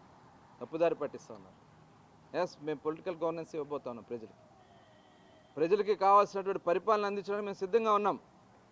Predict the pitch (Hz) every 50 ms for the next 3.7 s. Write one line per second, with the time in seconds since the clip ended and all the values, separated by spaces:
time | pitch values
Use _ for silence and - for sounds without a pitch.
0 | _ _ _ _ - _ _ - - - - - _ _ _ - - - - -
1 | - - - - - - - - - 107 113 143 151 151 170 180 190 190 180 170
2 | 196 202 214 180 - 160 160 190 202 190 - 190 185 190 185 - - 185 185 -
3 | 190 190 190 - 208 202 190 190 190 185 196 190 190 220